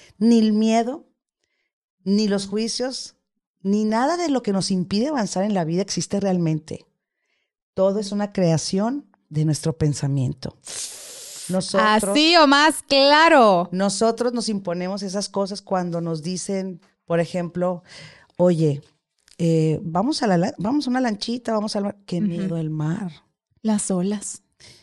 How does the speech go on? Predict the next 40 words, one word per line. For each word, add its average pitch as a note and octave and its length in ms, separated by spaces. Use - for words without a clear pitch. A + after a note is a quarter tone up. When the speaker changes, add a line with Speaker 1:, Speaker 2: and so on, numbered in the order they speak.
Speaker 2:
Un G#3 120
tiburón. G#3 440
Speaker 1:
Pero A#3+ 100
si B3 100
vamos C#4+ 260
a C4 40
estar B3 180
en C#4 60
la C4 60
orillita, G#3 360
no G#3 140
vamos G#3+ 220
ni G#3+ 100
siquiera F#3 300
a G3 40
mar G#3 140
profundo G3+ 420
ahí. F#3+ 240
No, F3+ 240
no, D#3+ 260
no, F#3+ 160
no, F3+ 140
no, F3 120
no. F3+ 120
Y F3+ 60
se, - 140
es E3+ 140
decir, G3+ 380
si F3 400
en D3 160
tu - 200
infancia, D#3 1080
¿cómo F#3+ 200
entran F#3+ 220
ahí E3 80
las F3 160
creencias G3+ 420
Speaker 2:
Ujú. F#3+ 100
Speaker 1:
limitantes, D3+ 600
no? F3 220